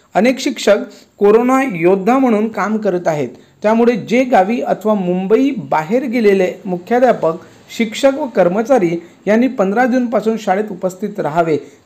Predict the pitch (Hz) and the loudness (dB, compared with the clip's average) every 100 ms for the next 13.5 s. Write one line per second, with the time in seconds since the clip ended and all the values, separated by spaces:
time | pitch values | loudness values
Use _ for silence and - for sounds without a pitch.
0 | 139 180 254 277 285 269 190 233 233 226 | -2 2 2 2 0 0 0 0 0 -2
1 | 214 196 - 185 185 247 185 170 208 214 | -2 -6 -6 -8 -6 -6 0 2 2 0
2 | 185 196 226 214 175 175 202 247 - - | 0 0 0 -2 -2 0 0 0 -8 -20
3 | _ 160 175 208 254 - 180 220 185 180 | _ -2 0 2 0 0 -2 0 -2 -2
4 | 254 262 202 180 - - 180 190 190 247 | -2 -2 0 -2 -4 -8 0 2 2 0
5 | 247 190 160 190 190 208 208 202 208 196 | 0 -2 -2 -6 -4 -2 0 -2 -2 -4
6 | - 185 165 156 - - - 180 240 262 | -2 -2 0 -2 -4 -10 -6 -2 0 0
7 | 269 226 226 214 175 175 180 233 202 - | 0 -2 -2 -2 0 2 0 0 -2 -4
8 | 175 196 175 156 143 - - _ _ _ | -4 -2 -2 0 -2 -2 -16 _ _ _
9 | _ _ _ _ _ _ _ _ - 254 | _ _ _ _ _ _ _ _ -4 -2
10 | 220 302 302 240 226 262 269 262 277 233 | 0 0 0 0 2 4 4 2 2 4
11 | 233 233 240 240 226 240 214 220 202 220 | 4 6 4 2 0 0 0 0 -2 0
12 | 233 220 202 220 214 185 180 226 226 220 | 0 2 0 -2 -2 -4 0 0 0 0
13 | 214 214 180 196 | 0 -2 -2 -4